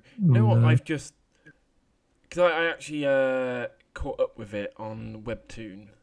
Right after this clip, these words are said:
Speaker 1: this week. What Multiverse reminds me of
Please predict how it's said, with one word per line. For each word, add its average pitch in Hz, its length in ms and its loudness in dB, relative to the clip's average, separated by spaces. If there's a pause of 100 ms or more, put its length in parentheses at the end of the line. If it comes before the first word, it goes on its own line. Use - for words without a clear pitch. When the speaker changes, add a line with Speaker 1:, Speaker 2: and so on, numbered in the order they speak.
Speaker 1:
this - 480 -20 (320)
week. 113 500 -18 (600)
What 139 180 -10
Multiverse 151 680 -6
reminds 127 480 -8
me 110 100 -12
of 87 380 -14